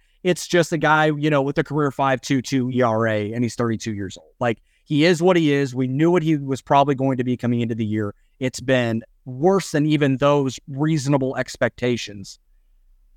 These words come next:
I just, I don't know what you do, and I, I don't know how you can pencil him into the rotation next year when it's been this bad. He's gonna be a year older, so you can't think it's gonna magically turn around.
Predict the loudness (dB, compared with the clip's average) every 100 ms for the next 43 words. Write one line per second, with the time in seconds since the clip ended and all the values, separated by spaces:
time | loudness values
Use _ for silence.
0 | _ _ 2 4 4 2 4 4 2 2
1 | 0 -2 0 0 -2 -4 0 0 2 0
2 | 0 -2 0 2 4 2 4 2 2 -2
3 | 0 2 2 2 0 0 -2 -2 -2 0
4 | 0 0 -4 -2 -4 0 -2 -2 -4 -2
5 | 0 0 -2 -2 -2 -2 -2 0 2 2
6 | -2 _ -2 0 2 2 4 2 2 2
7 | 0 -2 -2 0 0 0 -2 _ _ _
8 | _ _ _ -16 0 2 2 2 4 4
9 | 0 0 0 -2 0 0 2 2 0 0
10 | -2 -2 -2 -2 -2 -4 -8